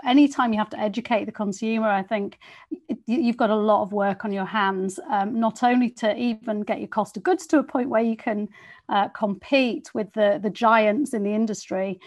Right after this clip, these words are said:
um, but, uh, you know, the education piece is, is, uh, critical and actually very difficult to achieve, I think, a lot of the time. So that was one of the main challenges, I think, s-, f-, first off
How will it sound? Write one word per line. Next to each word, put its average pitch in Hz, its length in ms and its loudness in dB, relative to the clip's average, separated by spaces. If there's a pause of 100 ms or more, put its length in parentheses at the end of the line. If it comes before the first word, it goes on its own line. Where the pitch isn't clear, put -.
(280)
um, 196 420 0
but, 220 140 2
uh, 240 140 -2
you 233 120 -2
know, 202 300 -2 (220)
the 233 160 -2
education 220 640 -2
piece 185 340 -8
is, - 260 -16
is, 196 300 -8
uh, 190 240 -2
critical 202 680 -8
and 202 120 -4
actually 208 400 -8
very 190 320 -8
difficult 196 500 -12
to 208 140 -10
achieve, 226 400 -10
I 196 60 -10
think, 196 260 -12
a 214 40 -10
lot 214 120 -8
of 233 100 -16
the 214 80 -16
time. 196 460 -12 (640)
So - 100 -12
that 233 180 2
was 226 140 -6
one 214 140 0
of 202 40 0
the 196 60 -2
main 196 280 0
challenges, 196 440 -2
I 196 60 -6
think, 196 260 -6
s-, - 160 -20 (240)
f-, 277 140 -8
first 262 400 0
off 196 320 0